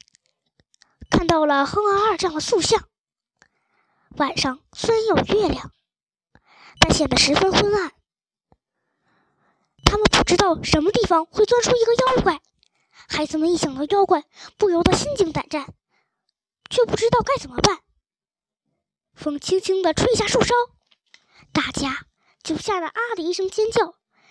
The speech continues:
脚下踩了一个软绵绵的东西，也大叫：“妖怪来了！”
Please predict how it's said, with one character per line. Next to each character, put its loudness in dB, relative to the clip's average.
脚 4
下 4
踩 2
了 -6
一 -4
个 0
软 0
绵 0
绵 0
的 -2
东 -6
西， -10
也 -2
大 2
叫 0
：“妖 4
怪 2
来 2
了！” 0